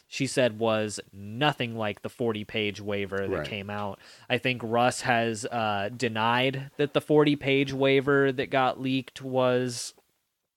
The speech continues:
Speaker 1: their official McCamey Manor waiver, but there's many other versions of the waiver, some of which, like I said, I heard people read out loud with Russ on the official YouTube channel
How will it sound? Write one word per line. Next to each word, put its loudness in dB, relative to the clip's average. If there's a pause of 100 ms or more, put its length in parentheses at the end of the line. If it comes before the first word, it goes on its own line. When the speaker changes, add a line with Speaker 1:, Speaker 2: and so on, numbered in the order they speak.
(140)
Speaker 1:
their 6
official 2
McCamey -4
Manor -2
waiver, 0 (420)
but 4
there's 2 (720)
many 6
other 6
versions 0
of 2
the 2
waiver, 2 (300)
some -4
of -2
which, 0
like 2
I 6
said, 6
I 2
heard 0
people 0
read 0 (140)
out 4
loud 4 (200)
with 2
Russ 2 (460)
on 12
the 6
official 6
YouTube 2
channel -4